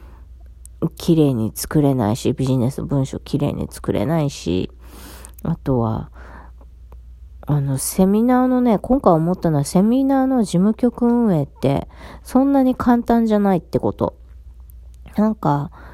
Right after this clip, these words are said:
普通にね、会社勤めして、まあ、お客様とのやり取りとか、なんか、そつなくこなせるからといって、セミナーのね、運営事務局の仕事が、えー、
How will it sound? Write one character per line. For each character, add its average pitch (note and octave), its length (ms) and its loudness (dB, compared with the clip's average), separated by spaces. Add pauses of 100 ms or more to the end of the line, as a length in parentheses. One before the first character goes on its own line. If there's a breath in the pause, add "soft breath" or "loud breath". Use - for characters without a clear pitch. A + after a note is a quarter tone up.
(100)
普 - 100 -16
通 B3+ 220 2
に C4 160 2
ね、 D4 160 2
会 A#3 200 2
社 G#3 140 0
勤 G3+ 320 2
め F3 140 2
し - 100 -10
て、 A#3+ 220 2
ま E3+ 120 2
あ、 - 40 4
お E3 40 -2
客 - 240 -4
様 A3+ 260 2
と F3+ 120 -4
の D3+ 120 0
や D3 140 0
り G3+ 120 -4
取 F#3+ 240 -2
り - 20 -20
と - 160 -6
か、 F#3+ 320 2 (340 loud breath)
な F3+ 180 0
ん - 20 -6
か、 D3 320 2
そ F#3 180 0
つ A3+ 140 -2
な C#4 120 2
く - 120 -14
こ - 180 2
な F#3 160 0
せ A3+ 160 2
る A#3 160 2
か G3+ 160 2
ら D#3 140 2
と - 160 -4
い C#3+ 80 -2
っ D#3+ 40 -4
て、 G3+ 360 2
セ F#3+ 160 -4
ミ G#3+ 140 0
ナ A3+ 160 2
ー - 20 2
の A3+ 160 0
ね、 A#3 180 0
運 G3+ 260 0
営 G#3 120 0
事 G3+ 60 -8
務 G#3+ 200 0
局 E3 320 -6
の C#3+ 100 0
仕 - 140 -8
事 E3 300 -4
が、 F3 260 0 (600 loud breath)
え - 40 -2
ー、 D#3 560 0